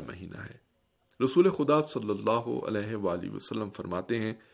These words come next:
ماہ مبارک رمضان کی پہلی رات آسمانوں کے دروازے کھول دیے جاتے ہیں اور یہ سلسلہ رمضان کی آخری رات تک جاری رہتا ہے۔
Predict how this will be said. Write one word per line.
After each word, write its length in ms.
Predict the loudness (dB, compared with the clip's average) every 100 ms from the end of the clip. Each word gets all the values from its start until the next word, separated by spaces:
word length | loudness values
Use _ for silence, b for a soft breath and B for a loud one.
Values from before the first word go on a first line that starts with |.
| b _ 2
ماہ 300 | 6 6 6
مبارک 440 | 4 4 4 2
رمضان 520 | 2 2 2 2 0
کی 140 | -4 -8
پہلی 440 | -2 -2 0 2
رات 260 | 4 4 0 -12 _ -4
آسمانوں 600 | -4 -2 -4 -2 -2 -2
کے 140 | -4
دروازے 560 | -4 -2 0 0 0 -2
کھول 300 | -4 -2 0 0 -6
دیے 160 | -8
جاتے 340 | -8 -12 -14 -16
ہیں 120 | -18 b b b -4
اور 140 | -2
یہ 140 | -2
سلسلہ 380 | -2 -4 -2 0 0 B B B 2
رمضان 520 | 2 4 2 2 0
کی 220 | -2 -4 -4
آخری 480 | 0 -2 -2 -4 -4 0
رات 360 | 0 0 -2 -8
تک 360 | -8 -10 -12
جاری 360 | -6 -4 -4 -6
رہتا 340 | -8 -12
ہے۔ 80 | -18